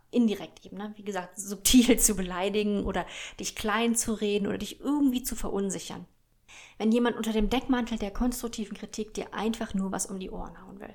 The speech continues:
ja, dir ungefragt Ratschläge erteilt, ja. Ratschläge sind ja auch Schläge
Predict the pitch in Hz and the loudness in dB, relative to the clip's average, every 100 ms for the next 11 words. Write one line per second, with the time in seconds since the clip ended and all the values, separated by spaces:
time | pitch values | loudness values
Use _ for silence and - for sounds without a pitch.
0 | - 208 - - - - 226 - 262 233 | -10 -10 -10 -12 -12 -4 -2 4 4 4
1 | - 214 - - - 180 185 - 180 - | -2 -6 -6 -20 -14 -6 -4 -4 -6 -6
2 | - - 208 202 - - 202 254 - - | -8 -10 -14 -14 -20 -10 -4 -4 -6 -20
3 | - _ _ _ _ _ - 220 226 247 | -20 _ _ _ _ _ -4 -2 0 0
4 | 233 196 196 190 - 202 - 180 180 - | 0 0 0 -2 -2 -4 -2 0 0 0
5 | - | 0